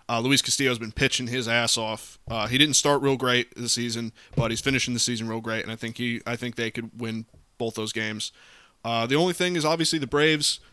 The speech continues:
The Braves hitting obviously is nothing to sneeze at. You know, they really got good hitters, but I just think that, I think that the Reds offense is gonna be do, be able to do enough against the Braves pitching 'cause they got no pitching, and I think that the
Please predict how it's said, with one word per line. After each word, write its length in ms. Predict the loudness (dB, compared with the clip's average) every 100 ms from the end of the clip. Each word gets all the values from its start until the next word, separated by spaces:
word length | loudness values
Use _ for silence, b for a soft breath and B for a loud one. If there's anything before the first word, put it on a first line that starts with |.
| b _ _ -4
The 60 | 6
Braves 480 | 8 8 4 -2 0
hitting 380 | 4 4 2 2
obviously 460 | 2 2 2 0 -2
is 320 | -2 -6 -8 -8 -4
nothing 200 | -4 -2
to 60 | -2
sneeze 300 | 0 0 0
at. 180 | -6 -12 -10
You 80 |
know, 120 | -6 -4
they 80 |
really 220 | 2 2 2
got 160 | -2
good 140 | -2 0
hitters, 380 | 0 -2 -8 -12 b b b
but 140 | 2
I 80 | 4
just 220 | 4 2
think 180 | 0 -2
that, 260 | -2 -4 -8 -6
I 80 | -2
think 220 | -2 -4
that 120 | -6
the 80 | -2
Reds 240 | 0 2
offense 340 | 2 2 0 -2
is 60 |
gonna 140 | -2 -6
be 100 | -6
do, 200 | -8 -10 _ -4
be 80 | 0
able 200 | 4 4
to 40 | 4
do 140 | 2
enough 300 | 2 0 0
against 440 | -4 -2 0 -2 -6 -14
the 60 | 0
Braves 280 | 2 2
pitching 360 | -2 -6 -4 -8
'cause 160 | -8 -4
they 100 | -2
got 140 | -2 -4
no 80 | -6
pitching, 380 | -8 -8 -12 -16 b b b b b -2
and 280 | 2 4 2
I 80 | 0
think 300 | -2 -2 0
that 340 | 2 2 0
the 500 | -2 0 2 0